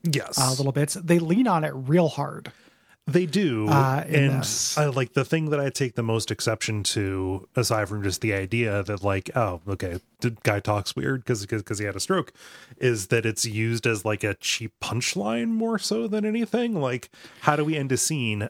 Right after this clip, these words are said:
Speaker 1: Uh, let's have him either roll off some stairs
Speaker 2: Fall,
Speaker 1: or
Speaker 2: yeah.
Speaker 1: roll into the fireplace.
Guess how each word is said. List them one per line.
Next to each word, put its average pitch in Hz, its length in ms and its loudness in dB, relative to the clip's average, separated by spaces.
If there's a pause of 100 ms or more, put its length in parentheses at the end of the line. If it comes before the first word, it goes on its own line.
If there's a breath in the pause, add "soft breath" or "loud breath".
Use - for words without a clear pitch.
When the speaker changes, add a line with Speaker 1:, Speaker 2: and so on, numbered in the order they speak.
(100)
Speaker 1:
Uh, 120 160 2
let's 117 220 0
have 120 240 2
him 120 160 0
either 110 320 2
roll 101 300 2
off 101 220 0
some 92 180 -6
stairs 120 340 0
Speaker 2:
Fall, 135 420 4
Speaker 1:
or 117 40 4
Speaker 2:
yeah. 107 420 2
Speaker 1:
roll 107 320 2
into 104 260 0
the 92 120 -2
fireplace. 92 1500 -4